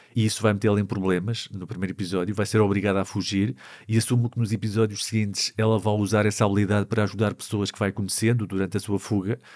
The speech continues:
enquanto continua a tentar que outras pessoas não a encontrem. Mas, eh, como estava a dizer, embora exija alguma suspensão da descrença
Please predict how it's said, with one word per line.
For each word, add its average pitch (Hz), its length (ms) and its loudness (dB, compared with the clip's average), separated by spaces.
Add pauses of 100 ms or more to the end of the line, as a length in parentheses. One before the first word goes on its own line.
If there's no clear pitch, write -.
(420)
enquanto 101 1300 -4
continua 101 480 0
a - 20 2
tentar 95 380 0
que - 160 -2
outras 139 240 0
pessoas 113 340 0
não 101 200 0
a 98 40 0
encontrem. 92 540 -6 (1080)
Mas, 117 840 4
eh, 113 320 -6
como 175 140 -6
estava 160 260 2
a 147 60 6
dizer, 127 440 6 (380)
embora 180 300 2
exija 165 340 -2
alguma 175 340 0
suspensão 135 680 0
da 110 100 2
descrença 104 580 -2